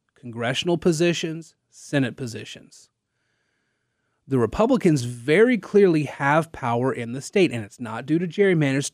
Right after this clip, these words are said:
due to the voice of the people. The big talking point right now is that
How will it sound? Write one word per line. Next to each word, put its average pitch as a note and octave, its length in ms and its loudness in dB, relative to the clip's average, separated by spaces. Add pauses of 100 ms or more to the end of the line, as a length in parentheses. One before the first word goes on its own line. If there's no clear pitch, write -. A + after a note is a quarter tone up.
due B2+ 200 -6
to B2 480 -12 (100)
the C3 120 -4
voice A2+ 600 -10
of G#2 320 -16
the C#3+ 80 -8
people. - 460 -6 (1000)
The E3+ 120 4
big A3 340 2
talking D3+ 480 0
point B2 320 -4
right B2 340 -2
now A2 380 -6
is B2 280 -8
that A#2+ 460 0